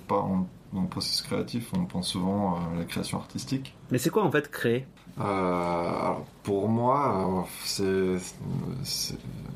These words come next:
Speaker 1: c'est partir du, ouais, d'une idée ou, euh, partir de, de zéro. C'est-à-dire, euh, à la fois, comme on le parlait tout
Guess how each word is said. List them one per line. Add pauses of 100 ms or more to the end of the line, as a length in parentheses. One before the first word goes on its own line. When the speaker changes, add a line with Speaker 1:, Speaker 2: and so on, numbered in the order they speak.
Speaker 1:
c'est
partir
du, (2000)
ouais,
d'une
idée
ou,
euh,
partir
de, (420)
de
zéro.
C'est-à-dire,
euh, (600)
à
la
fois,
comme
on
le
parlait
tout